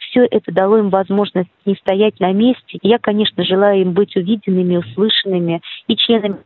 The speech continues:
нашего творческого совета. Он у нас был огромный. Мы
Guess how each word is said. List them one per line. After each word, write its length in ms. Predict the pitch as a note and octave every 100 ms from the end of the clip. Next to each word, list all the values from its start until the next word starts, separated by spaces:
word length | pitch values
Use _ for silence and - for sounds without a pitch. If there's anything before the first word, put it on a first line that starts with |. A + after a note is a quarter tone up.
| _
нашего 200 | - D#3+
творческого 640 | F3+ A3 - G#3+ - F3 -
совета. 360 | F#3 F3+ F3 F3
Он 120 | F#3+
у 40 |
нас 180 | G3 F#3
был 160 | - G3
огромный. 720 | E3+ F3+ F#3 A3 G3 E3 E3 - - -
Мы 240 | - F3+